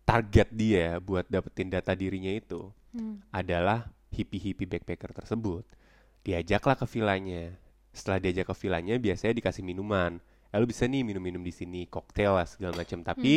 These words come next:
Speaker 2: Hmm.
Speaker 1: indeed, di koktailnya biasanya dikasih racun lah. Setelah itu, em, baru nanti data dirinya, paspornya. Itu kan biasanya kalau hippie-hippie backpacker tuh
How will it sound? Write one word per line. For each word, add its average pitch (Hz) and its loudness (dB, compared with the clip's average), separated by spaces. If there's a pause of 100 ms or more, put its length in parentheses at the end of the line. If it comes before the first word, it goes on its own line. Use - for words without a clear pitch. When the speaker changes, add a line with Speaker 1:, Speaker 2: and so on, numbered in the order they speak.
Speaker 2:
Hmm. - -12 (420)
Speaker 1:
indeed, 98 0 (440)
di 90 0
koktailnya 95 2
biasanya 120 4
dikasih 92 0 (180)
racun 127 2
lah. 90 2 (840)
Setelah 95 2
itu, 139 2 (380)
em, 90 -2 (320)
baru 110 4
nanti 95 0
data 98 0
dirinya, 104 0
paspornya. 98 0
Itu 90 -6
kan 120 -4
biasanya 104 -2
kalau 92 -2
hippie-hippie 95 -6
backpacker 95 -6
tuh 139 -2